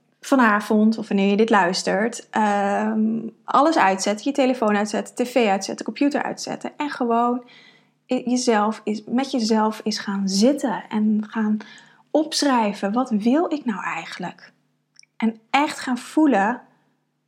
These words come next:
ehm, wat je wil. En misschien kom je daar niet de eerste avond achter, want heb je nog heel veel bezwaren en dingen. En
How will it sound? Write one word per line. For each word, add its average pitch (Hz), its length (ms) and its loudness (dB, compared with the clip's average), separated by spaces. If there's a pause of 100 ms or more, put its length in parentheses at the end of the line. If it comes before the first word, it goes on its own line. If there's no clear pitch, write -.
(300)
ehm, 214 760 0 (2750)
wat 339 140 -4
je 220 80 0
wil. 339 420 0 (680)
En 311 60 2
misschien 294 220 -2
kom 285 160 0
je 277 60 0
daar 262 120 0
niet 254 220 -2 (160)
de 269 260 -12
eerste 247 340 0
avond 233 240 0
achter, - 400 0
want 226 140 2
heb 214 120 -4
je 226 80 0
nog 226 80 2
heel 247 300 6
veel 214 140 4
bezwaren 220 580 4
en 208 140 4
dingen. 220 360 4
En 214 220 0